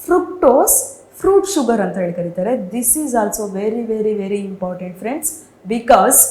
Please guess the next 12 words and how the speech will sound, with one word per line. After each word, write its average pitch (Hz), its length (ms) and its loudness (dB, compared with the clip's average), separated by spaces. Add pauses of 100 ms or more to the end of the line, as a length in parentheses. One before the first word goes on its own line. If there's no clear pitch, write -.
(460)
ಫ್ರೂಟ್ 320 240 4
ಶುಗರ್ 262 320 4
ಅಂತ 247 260 0
ಯಾವುದನ್ನ 214 440 2
ಕರಿತೀವಿ, 180 520 -6 (200)
ಹಣ್ಣಿನ 294 380 4 (100)
ಸಕ್ಕರೆ 262 320 0
ಅಂತ 214 240 -2 (180)
ಈ 220 40 -6
ಕೆಳಗಿನವುಗಳಲ್ಲಿ 226 840 0
ಯಾವುದನ್ನ 185 440 -4
ಕರಿತೀವಿ, 175 580 -8